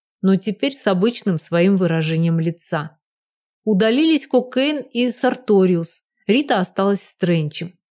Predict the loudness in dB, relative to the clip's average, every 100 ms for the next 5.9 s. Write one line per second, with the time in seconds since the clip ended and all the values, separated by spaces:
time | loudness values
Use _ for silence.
0 | _ _ -2 0 2 2 0 2 2 4
1 | 2 2 -2 -4 -18 -2 0 0 -2 -8
2 | -16 _ _ _ _ -2 -2 -2 -2 0
3 | 4 4 4 4 4 2 2 0 0 -2
4 | -2 -6 _ _ -4 0 0 -2 0 0
5 | 2 2 2 2 0 -6 -6 -16